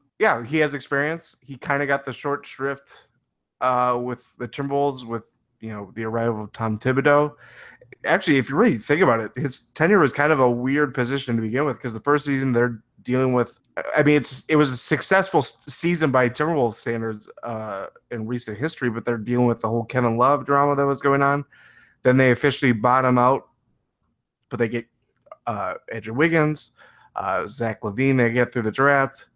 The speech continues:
Then, of course, with Karl Anthony Towns, but then Flip Saunders' is, you know, untimely death. Then dealing with all that, like, that's just, <sighs> for a three-year period, that's a lot of, uh, things to,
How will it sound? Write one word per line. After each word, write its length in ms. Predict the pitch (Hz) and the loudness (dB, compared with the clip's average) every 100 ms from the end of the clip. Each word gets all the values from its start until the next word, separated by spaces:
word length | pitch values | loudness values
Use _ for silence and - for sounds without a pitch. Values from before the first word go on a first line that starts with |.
| _ _ _ _ | _ _ _ _
Then, 100 | - | -8
of 120 | 107 - | -8 -4
course, 280 | 123 110 - | -2 -2 -4
with 300 | 92 _ _ _ _ _ _ - | -16 _ _ _ _ _ _ -2
Karl 200 | 123 110 | 2 2
Anthony 220 | 104 104 | 0 -6
Towns, 460 | - 139 139 135 | 0 2 2 0
but 140 | 120 107 | -4 -8
then 260 | 107 104 - _ | -6 -8 -12 _
Flip 160 | 117 101 | -6 -2
Saunders' 600 | 131 120 117 113 101 113 | 2 2 2 -2 -6 -10
is, 340 | 104 92 - _ - | -10 -12 -16 _ -12
you 80 | |
know, 140 | 101 95 | -10 -10
untimely 500 | 104 - 113 104 101 | -8 -4 -2 -2 -4
death. 480 | 95 139 139 139 - _ _ - _ _ _ | 0 2 2 0 -8 _ _ -20 _ _ _
Then 540 | - 117 117 117 113 107 _ _ _ - | 0 2 4 2 0 -6 _ _ _ -4
dealing 300 | 123 120 117 | 2 2 2
with 180 | 107 | 0
all 180 | 120 117 | 2 2
that, 220 | 110 113 120 | 2 0 0
like, 160 | 110 | -2
that's 180 | 135 131 | -2 -2
just, 220 | 175 - _ - - - | -6 -8 _ -12 -12 -14
<sighs> 360 | _ _ _ - | _ _ _ 0
for 120 | 143 | 2
a 40 | |
three-year 360 | 131 165 180 127 | 4 4 4 4
period, 280 | 139 151 127 | 4 4 4
that's 160 | 117 | 0
a 60 | 120 | -2
lot 460 | 110 117 127 127 | 0 4 4 4
of, 400 | 123 110 101 - _ _ - _ _ _ _ _ _ | 2 -2 -8 -20 _ _ -20 _ _ _ _ _ _
uh, 200 | 110 104 | -10 -10
things 400 | 101 - 123 117 | -10 -4 -2 -2
to, 280 | - 104 95 | -4 -6 -8